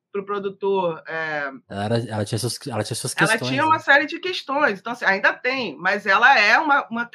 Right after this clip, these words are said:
Speaker 1: uma, um viabilizador, sabe? Então, assim,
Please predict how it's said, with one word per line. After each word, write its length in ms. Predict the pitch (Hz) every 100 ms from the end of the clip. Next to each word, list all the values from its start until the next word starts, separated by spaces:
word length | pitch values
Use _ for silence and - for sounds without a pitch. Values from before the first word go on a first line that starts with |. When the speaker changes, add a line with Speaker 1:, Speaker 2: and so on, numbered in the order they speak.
| -
Speaker 1:
uma, 760 | - 196 196 208 220 208 165 160
um 140 | 196 190
viabilizador, 960 | 208 208 240 240 269 220 214 247 - _
sabe? 360 | - 147 110 _
Então, 140 | 196
assim, 360 | 226 - 202 139